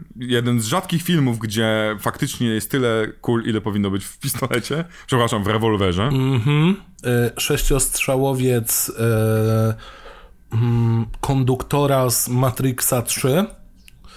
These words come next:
Speaker 1: <laughs>
Speaker 2: Chciałem przypomnieć, no zdecydowanie jest tam więcej tych kul. No, ale to tam, wiesz,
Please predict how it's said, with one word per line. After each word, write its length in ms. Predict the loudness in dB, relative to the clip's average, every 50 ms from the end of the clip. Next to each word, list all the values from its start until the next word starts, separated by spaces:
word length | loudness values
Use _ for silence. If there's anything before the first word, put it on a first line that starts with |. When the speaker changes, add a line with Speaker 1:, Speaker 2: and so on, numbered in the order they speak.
| -12 -6
Speaker 1:
<laughs> 480 | -4 -2 -2 -2 -2 -2 -2 -2 -2 -2
Speaker 2:
Chciałem 340 | 0 2 2 4 4 2 2
przypomnieć, 720 | 0 0 -2 -2 0 2 2 2 4 4 2 2 2 0 0
no 220 | 2 2 4 4
zdecydowanie 800 | 2 2 2 2 2 0 0 0 2 2 4 4 4 4 2 2
jest 180 | 0 0 -2 -2
tam 140 | -2 0
więcej 320 | 0 0 0 0 0 -2 -2
tych 160 | -2 -4 -6
kul. 300 | -4 -4 -2 -2 -2 0 0
No, 120 | 0 0 0 0 0 -2 -2
ale 240 | -2 -4 -6 -6
to 220 | -6 -4 -4 -4 -2
tam, 300 | -2 0 0 2 2 2
wiesz, 360 | 2 0 0 0 -4 -8 -12